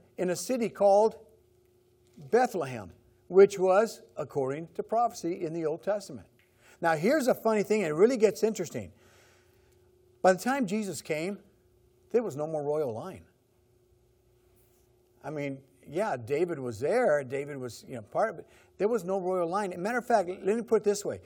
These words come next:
David's royal line went all the way down to the level of being a peasant. There was no more, "Look,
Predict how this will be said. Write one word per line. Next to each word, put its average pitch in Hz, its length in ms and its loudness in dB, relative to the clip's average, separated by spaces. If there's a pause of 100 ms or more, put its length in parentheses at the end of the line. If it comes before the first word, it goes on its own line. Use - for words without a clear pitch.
(240)
David's 220 440 2
royal 196 300 2
line 170 440 -4 (320)
went 170 260 -2
all 175 200 2
the 226 60 4
way 220 140 4
down 208 240 0
to - 80 -8
the 156 120 -4
level 175 280 0
of 117 100 -6
being 151 200 -10
a 120 40 -6
peasant. 113 560 -10 (1300)
There 196 120 0
was 190 160 -6
no 220 160 -2
more, 196 480 2 (500)
"Look, 160 260 -6